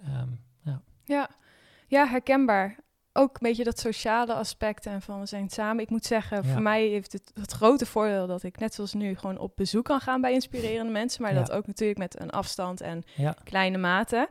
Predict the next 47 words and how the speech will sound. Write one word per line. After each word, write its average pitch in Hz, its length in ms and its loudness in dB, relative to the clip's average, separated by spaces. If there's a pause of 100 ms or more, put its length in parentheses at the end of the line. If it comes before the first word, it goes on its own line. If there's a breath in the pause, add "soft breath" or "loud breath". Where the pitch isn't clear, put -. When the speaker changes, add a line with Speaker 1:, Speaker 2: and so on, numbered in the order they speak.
(440 loud breath)
Speaker 2:
Wat 202 180 2
voor - 160 -4
mij 208 200 4
juist 226 260 6
heel 208 100 2
erg 202 200 0
een, 196 140 -4
eh, 190 220 0
een 185 180 -4
eye-opener 185 500 2
was. 185 380 0
Ik, - 240 -6
ik - 220 -6
reisde, 185 640 -2
nou 180 180 -6
ja, 165 120 -4
van 170 400 -8 (180)
elke 202 340 -2
dag, 202 240 -2
vijf 196 220 0
dagen 185 200 -2
in 196 60 -10
de 190 60 -4
week 185 160 -2
op - 140 -6
en 196 80 -2
neer 185 160 0
naar 185 100 -2
Amsterdam. 185 600 0 (260 soft breath)
Speaker 1:
Ja. 127 340 -2
Speaker 2:
's - 120 -4
Ochtends 247 320 0
vroeg 220 280 -2
ver-, - 240 -10
vertrok 214 360 -8
ik, 180 120 -6
ik 175 100 -10
kwam 185 200 -6
laat 190 280 -2
weer 180 100 -6
terug, 208 280 -4
terwijl 214 200 4
ik 247 80 -2
op - 100 -8
de 185 80 -10
Veluwe 208 400 0
woon. 180 280 -4